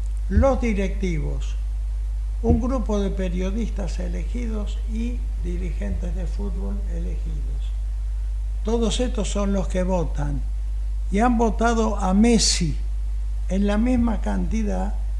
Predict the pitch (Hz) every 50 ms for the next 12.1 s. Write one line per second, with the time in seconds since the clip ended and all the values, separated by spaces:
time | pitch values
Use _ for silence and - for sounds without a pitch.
0 | - - - - 185 90 - 180 170 170 175 175 85 87 90 90 - 170 147 -
1 | - 160 151 143 135 135 131 127 - - - - - - - - - - - 226
2 | 233 247 240 240 233 233 - - - - - - - - - - - - 175 180
3 | 175 170 175 156 175 185 180 185 190 233 247 247 226 220 202 190 190 190 - -
4 | 233 214 185 - - - 180 165 165 156 - - - - - - - - - -
5 | - - - 165 165 170 190 202 208 196 185 180 165 175 180 170 170 170 170 170
6 | 175 190 196 196 170 175 175 170 165 160 165 165 160 147 - - 226 214 - -
7 | 208 202 185 - - - - - - - - - - 170 180 190 180 - - 196
8 | 185 180 226 247 226 - - 233 233 226 208 - - 226 202 165 - - 160 151
9 | 156 - - - - - - - - - 180 175 151 - 190 190 180 170 170 196
10 | 208 202 - - 196 180 170 170 160 156 160 156 151 165 160 156 160 151 147 -
11 | 180 170 165 160 147 - - 151 151 147 - - 139 131 - - - - - -
12 | -